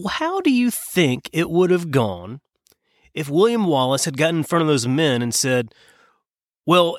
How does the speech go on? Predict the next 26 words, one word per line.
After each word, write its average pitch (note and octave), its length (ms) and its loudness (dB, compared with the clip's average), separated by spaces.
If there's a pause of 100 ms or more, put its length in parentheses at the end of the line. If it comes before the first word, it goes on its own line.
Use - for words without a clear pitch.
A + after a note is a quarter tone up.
for D#3 400 0
us E3+ 140 0
to E3+ 80 -2
gain D#3 200 2
our C#3+ 100 2
independence, B2 840 -2
here's F#3 500 -4
my D#3 600 2 (400)
mission C#3+ 540 0
statement G#2+ 520 -6
that A2 100 -10
I G#2 60 -8
have F#2+ 240 -12
laid F#2+ 220 -14
out. F2+ 300 -20 (480)
Or E3+ 560 4
here A3+ 420 2
are A3 80 4
my D3+ 600 4 (460)
seven F3 480 2
strategic D3 680 -2
initiatives A#2 720 -2
laid A#2+ 260 2
out A#2 260 2
in A#2 220 0
a G#2+ 280 0